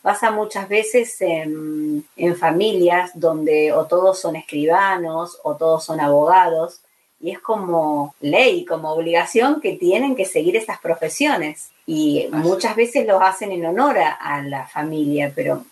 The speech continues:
Speaker 1: muchos chicos no quieren continuar porque no es lo que les gusta, no es lo que les agrada. Entonces, Bert Hellinger decía que con mala conciencia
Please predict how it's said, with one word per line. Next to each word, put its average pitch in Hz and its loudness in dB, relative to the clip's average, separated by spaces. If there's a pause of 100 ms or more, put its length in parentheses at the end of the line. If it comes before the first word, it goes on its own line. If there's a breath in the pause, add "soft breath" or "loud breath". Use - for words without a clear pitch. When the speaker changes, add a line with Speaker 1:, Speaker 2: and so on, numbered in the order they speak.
Speaker 1:
muchos 190 0
chicos 214 0
no 170 -4
quieren 170 -2
continuar 160 -2
porque 147 -4
no 170 2
es 311 0
lo 185 2
que 156 -4
les 143 -2
gusta, 185 0
no 156 -2
es 240 0
lo 254 0
que 170 0
les 156 -4
agrada. 160 0 (240 soft breath)
Entonces, 190 -2
Bert 208 2
Hellinger 226 2
decía 185 0
que 175 -2
con 151 0
mala 185 2
conciencia 214 -2